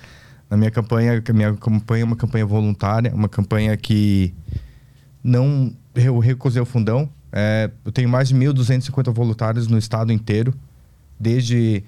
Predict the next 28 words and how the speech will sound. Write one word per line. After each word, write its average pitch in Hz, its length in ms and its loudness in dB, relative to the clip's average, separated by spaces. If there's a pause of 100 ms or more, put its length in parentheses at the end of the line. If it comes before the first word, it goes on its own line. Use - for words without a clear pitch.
(340)
senhora 117 360 0
aposentada, 113 760 -2
minha 107 240 2
mãe, 101 720 2 (480)
juiz 120 400 0
aposentado, 117 1040 0
a 101 640 0
jogador 117 420 0
de 117 140 0
lol, 113 480 0
jogador 107 420 -2
de 110 120 -2
Dota, 104 800 -2 (280)
grafiteiro, 120 880 -2 (640)
que 196 360 -2 (340)
me 131 140 2
ajudam 151 560 0 (420)
a 139 160 -2
tentar 143 400 2
moldar 135 640 2
isso. 101 400 -2
O - 40 -16
que - 120 0
que 123 80 -2
eles 123 180 0
fazem? 98 360 -2
Eles 98 160 -4
panfletam, 120 760 0